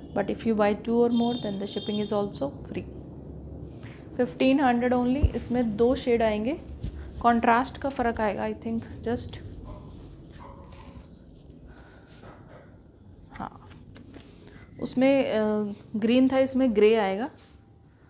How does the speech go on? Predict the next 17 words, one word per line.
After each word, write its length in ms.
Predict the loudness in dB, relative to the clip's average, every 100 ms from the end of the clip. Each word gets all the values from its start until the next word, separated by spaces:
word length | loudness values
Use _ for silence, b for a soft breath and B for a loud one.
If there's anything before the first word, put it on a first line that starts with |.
| b -6
सिर्फ 320 | 2 2 2
जो 260 | 0 2 4
एक 240 | 2 2
stripe 400 | -6 0 0 0
का 140 | -4
color 280 | 0 0 2
है 80 | -2
वो 120 | -4
फ़र्क 320 | -4 -6 -6 -10
है, 100 | -12 -10 -10 B B B B
इसमें 300 | -2 2 4
grey 200 | 6 6
stripe 360 | 4 -2 -2 -2
है, 60 |
उसमें 300 | -2 -2 0
green 280 | 2 0 -2
थी। 140 | -8